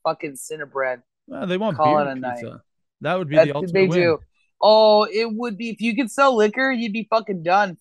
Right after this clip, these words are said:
Speaker 1: Fuck the
Speaker 2: Yeah.
Speaker 1: vegans. Tell
Speaker 2: Yeah.
Speaker 1: you right now. You
Speaker 2: Vegan
Speaker 1: know?
Speaker 2: beer, baby.
Speaker 1: <laughs>
Speaker 2: Vegan beer. <laughs>
Speaker 1: Vegan beer. <laughs>
Speaker 2: So,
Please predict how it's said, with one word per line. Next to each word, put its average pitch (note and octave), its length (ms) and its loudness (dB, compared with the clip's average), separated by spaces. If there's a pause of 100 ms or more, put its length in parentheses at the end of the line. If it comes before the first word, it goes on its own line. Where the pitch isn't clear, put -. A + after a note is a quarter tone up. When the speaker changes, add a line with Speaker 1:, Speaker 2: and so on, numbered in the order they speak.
Speaker 1:
Fuck F#3+ 220 0
the D3 100 -8
Speaker 2:
Yeah. C3+ 80 -6
Speaker 1:
vegans. D#3 460 -16 (580)
Tell F#3 180 0
Speaker 2:
Yeah. F#3 100 0
Speaker 1:
you F3+ 100 -4
right F3+ 200 0
now. E3+ 380 -2 (200)
You D3 180 -4
Speaker 2:
Vegan D#3 140 -2
Speaker 1:
know? C3+ 40 -6
Speaker 2:
beer, E3 220 -2
baby. D3+ 380 -2 (840)
Speaker 1:
<laughs> - 60 -8
Speaker 2:
Vegan A#3 380 4
beer. A#3+ 840 0
<laughs> F#3 40 -12
Speaker 1:
Vegan G3 360 -8
beer. G3 380 2
<laughs> - 20 0 (1500)
Speaker 2:
So, - 60 2